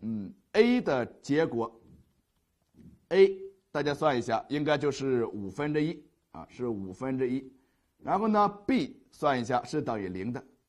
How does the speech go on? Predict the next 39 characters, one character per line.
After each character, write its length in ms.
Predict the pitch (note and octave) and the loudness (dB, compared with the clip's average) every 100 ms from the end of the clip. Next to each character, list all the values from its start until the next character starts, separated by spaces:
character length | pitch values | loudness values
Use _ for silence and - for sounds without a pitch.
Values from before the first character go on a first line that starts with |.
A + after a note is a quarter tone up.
| _ _ | _ _
零。 280 | - A2 A#2+ - _ _ _ _ | -8 -6 -6 -8 _ _ _ _
然 220 | C#3+ F#3+ | 0 2
后 120 | F#3+ | 2
C 560 | E3+ - G#3 G#3+ G#3+ - _ | 0 -4 -2 -2 -4 -12 _
往 180 | B2 C3+ | 0 2
里 120 | A#2+ | 2
带， 200 | G2 B2+ - _ _ _ | 0 -2 -4 _ _ _
C 340 | - - A3+ | -14 -4 0
带 160 | G#3+ G3+ | 2 4
的 80 | D3+ | 2
结 200 | C#3+ D3+ | 2 0
果 200 | A#2 A#2 | 0 -4
是 220 | - C3 | -4 -2
五 180 | G#2 E2 | -2 -6
分 220 | A2+ A2+ | -6 -4
之 100 | A#2 | -2
一 160 | B2+ - _ | -4 -8 _
啊。 240 | F2+ E2+ - _ _ _ _ _ _ | -14 -14 -18 _ _ _ _ _ _
然 180 | - F#3+ | 0 2
后 80 | A3 | 4
呢， 180 | F#3+ F#3 - - | 4 2 -2 0
这 80 | F#3 | 4
样 100 | E3+ | 4
的 100 | D#3 | 4
话 300 | D3+ D3 C#3 | 6 6 6
就 160 | D#3+ | 0
会 140 | D#3 D3+ | -2 -2
检 280 | D3 A#2+ | -2 -2
查 220 | G#2 B2+ C3 | -2 -2 0
它 180 | C#3+ | 0
的 240 | C#3 B2 A#2 | 0 2 2
B 260 | - E3 B2+ | 2 0 2
方 180 | C#3 C#3 | 0 0
减 200 | A#2+ F2+ | -2 -4
A 100 | A2+ | -4
C。 280 | A#2 D3+ - - _ _ | -4 -6 -6 -20 _ _
那 360 | A#2+ C3 A#2+ G#2+ | 0 4 4 4
由 320 | A#2 D#3+ F#3+ | 4 4 6
于 200 | D#3 | 4